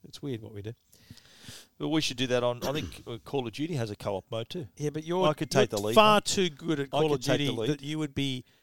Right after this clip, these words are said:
Speaker 1: that, you
Speaker 2: No,
Speaker 1: know what happened?
Speaker 2: I'd,
Speaker 1: Af-,
Speaker 2: oh, I'd s-,
Speaker 1: after a week
Speaker 2: I
Speaker 1: of
Speaker 2: wouldn't leave
Speaker 1: playing,
Speaker 2: you behind.
Speaker 1: you'd just suddenly not be available when I'm available
Speaker 2: <laughs>
Speaker 1: 'cause you'd be like, "Yeah, I'll think I'll keep, <laughs> I'll kick ahead,
Speaker 2: Nah,
Speaker 1: thanks,
Speaker 2: but if
Speaker 1: buddy."
Speaker 2: we're co-oping, we're working together,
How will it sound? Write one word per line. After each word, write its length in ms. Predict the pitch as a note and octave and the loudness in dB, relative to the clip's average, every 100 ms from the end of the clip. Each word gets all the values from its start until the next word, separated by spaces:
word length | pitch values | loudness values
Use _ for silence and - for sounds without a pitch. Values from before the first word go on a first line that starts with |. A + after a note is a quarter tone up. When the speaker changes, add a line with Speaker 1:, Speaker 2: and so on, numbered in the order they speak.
| _ | _
Speaker 1:
that, 160 | E3+ F3 | 2 2
you 60 | E4 | 4
Speaker 2:
No, 40 | |
Speaker 1:
know 60 | A#3+ | 6
what 160 | A#3 E3+ | 8 10
happened? 260 | G3 E3+ | 8 6
Speaker 2:
I'd, 160 | F#3+ G#3 | 8 10
Speaker 1:
Af-, 60 | G#3 | 8
Speaker 2:
oh, 280 | E3+ A#3+ A3+ | 4 4 8
I'd 140 | B3 B3 | 10 10
s-, 80 | - | 8
Speaker 1:
after 160 | B3+ | 8
a 80 | G#3+ | 8
week 260 | G3+ G#3+ G3 | 10 10 8
Speaker 2:
I 40 | |
Speaker 1:
of 60 | F#3+ | 8
Speaker 2:
wouldn't 160 | G#3+ F#3 | 8 10
leave 60 | |
Speaker 1:
playing, 140 | F3+ F3 | 10 8
Speaker 2:
you 60 | |
behind. 360 | D3+ C#3+ D#3 C3 | 6 4 2 2
Speaker 1:
you'd 160 | G3+ F#3+ | 2 2
just 220 | F#3 - | 2 4
suddenly 400 | F#3+ F#3 F3 E3+ | 4 4 2 0
not 240 | E3 E3+ | 0 0
be 100 | D#3 | 0
available 400 | D3 C#3 C#3 B2+ | 4 4 4 2
when 140 | A#2+ C3 | -2 -2
I'm 160 | C3+ | -2
available 440 | B2 A#2+ G#2+ G#2+ F2+ - - | -2 -2 -2 -4 -8 -12 -14
Speaker 2:
<laughs> 240 | _ F#3 - | _ -12 -6
Speaker 1:
'cause 140 | D3 | -2
you'd 120 | D#3+ D3+ | -2 -2
be 60 | |
like, 160 | B2+ A#2 | -2 -2
"Yeah, 200 | A2+ G#2+ | -4 -4
I'll 100 | A2+ | -4
think 180 | D3 B2 | -6 -6
I'll 100 | A2 | -4
keep, 280 | - A#2+ - | -4 -4 -4
<laughs> 80 | - | -4
I'll 80 | D3+ | -4
kick 180 | - D#3+ | -4 -4
ahead, 140 | A2+ | 0
Speaker 2:
Nah, 100 | C3 B2 | 2 2
Speaker 1:
thanks, 100 | G#3 | 2
Speaker 2:
but 100 | G#3 | 2
if 80 | |
Speaker 1:
buddy." 100 | - G3+ | 4 2
Speaker 2:
we're 60 | |
co-oping, 760 | - G3+ B3+ G#3+ C#3+ F#2+ G2 F#3 | 4 6 6 8 4 2 -6 -2
we're 100 | G3 | 2
working 320 | G#3 G#3+ G3+ | 4 2 0
together, 300 | G#3 B3 | 0 2